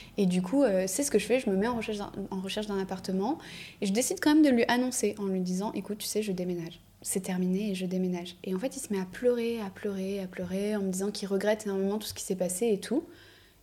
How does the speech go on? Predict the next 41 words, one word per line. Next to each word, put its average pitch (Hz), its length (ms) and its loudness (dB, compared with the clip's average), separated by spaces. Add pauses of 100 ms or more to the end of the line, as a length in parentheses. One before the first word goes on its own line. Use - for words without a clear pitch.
Et, 185 220 4
euh, 180 60 2
c'est 180 100 0
la 190 80 2
première 240 240 -6
fois 226 160 -6 (160)
que 190 160 -2
j'entends 190 300 0
ça, 180 180 -6 (560)
en 185 60 -4
fait, 185 180 -4
qu'il 190 160 0
me 190 80 6
dit, « 214 200 4
Je 196 100 0
regrette. » 190 400 2
Parce 190 140 0
que 196 100 -2
jusqu'à 226 240 -2
maintenant, 208 420 -2 (420)
il 190 120 2
est 190 100 0
toujours 254 280 2
dans 214 120 0
le 196 80 2
déni. « 190 420 2 (160)
Je 226 120 4
ne 254 80 4
t'ai 240 120 2
jamais 202 240 0
rien 185 200 -2
fait. 185 220 -6 (240)
Je 214 140 2
ne 214 80 6
t'ai 208 140 2
jamais 220 240 0
touché. 240 400 -2 (400)
Je... 214 400 10
Non, 220 220 4
non, 226 380 4
euh, 185 420 2